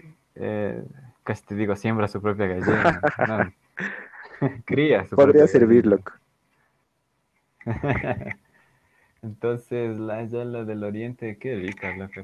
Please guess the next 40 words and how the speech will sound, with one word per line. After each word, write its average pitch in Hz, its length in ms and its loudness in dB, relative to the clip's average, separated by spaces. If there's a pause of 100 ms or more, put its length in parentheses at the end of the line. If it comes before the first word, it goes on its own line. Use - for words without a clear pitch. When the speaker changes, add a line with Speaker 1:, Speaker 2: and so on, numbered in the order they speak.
(100)
Speaker 1:
¿Para 107 160 -10
qué 113 80 -12
te 110 140 -10
digo? 117 300 -4 (220)
Esa 123 260 -8
es 123 80 -4
la 113 200 -2
mejor 113 480 -4
que 110 160 -8
he 110 60 -6
probado 104 360 -2
en 90 100 -8
la 85 100 -20
vida, 98 220 -6
loco. - 180 -18 (1700)
Speaker 2:
Sí, 202 480 4 (100)
lo 220 120 2
que, - 120 -2
la 190 100 6
verdad, 370 200 8 (140)
yo 226 200 8
lo 214 140 8
único 214 260 4
que 175 80 0
he 165 40 4
escuchado 170 420 6
es 156 100 2
que, 123 120 4
por 110 140 4
ejemplo, 123 300 4
las 107 200 8
gallinas 117 460 6
de 123 80 6
Pincho 139 500 6
son 110 160 4
las 107 180 2
mejores 120 520 4 (760)
de 107 400 8
aquí 107 320 4
de, 101 320 8